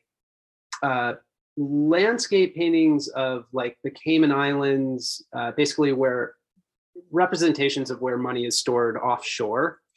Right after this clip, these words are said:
And then, uh, he had painted a series of Post-it notes that sort of represent a kind of paper trail of trying to kind of follow the money.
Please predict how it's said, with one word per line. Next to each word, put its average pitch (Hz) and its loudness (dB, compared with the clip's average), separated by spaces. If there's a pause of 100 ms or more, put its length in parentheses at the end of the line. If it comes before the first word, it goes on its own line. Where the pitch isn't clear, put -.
(340)
And 143 4
then, 151 6
uh, 139 0
he 135 0
had 143 -2
painted 147 0
a 135 -6
series 139 -2
of 120 -14
Post-it 135 0
notes 120 -2
that 123 -6
sort 123 0
of 110 -8
represent 123 -2 (640)
a 147 -2
kind 139 -2
of 123 -2
paper 143 -2
trail 147 0 (300)
of 123 -6
trying 123 -2
to 123 -8
kind 127 -2
of 123 -6
follow 123 2
the 120 -8
money. 120 -4